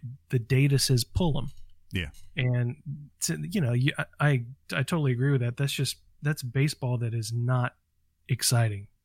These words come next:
Speaker 1: particularly during
Speaker 2: Yeah.
Speaker 1: World Series play.
Speaker 2: It's, it's, like, weird because it's been the opposite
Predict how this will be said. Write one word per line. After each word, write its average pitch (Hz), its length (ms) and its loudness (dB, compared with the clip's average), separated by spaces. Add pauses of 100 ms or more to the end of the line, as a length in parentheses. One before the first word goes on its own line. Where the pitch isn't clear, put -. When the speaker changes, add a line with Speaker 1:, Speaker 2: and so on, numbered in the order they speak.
Speaker 1:
particularly 180 420 4
during 127 220 8
Speaker 2:
Yeah. 117 60 4
Speaker 1:
World 120 200 6
Series 113 340 2
play. 127 360 -2 (180)
Speaker 2:
It's, - 280 -4 (200)
it's, 120 200 -2
like, 113 220 4
weird 113 260 4
because 95 240 2
it's 90 160 -4
been 110 220 4
the 95 140 0
opposite 95 600 2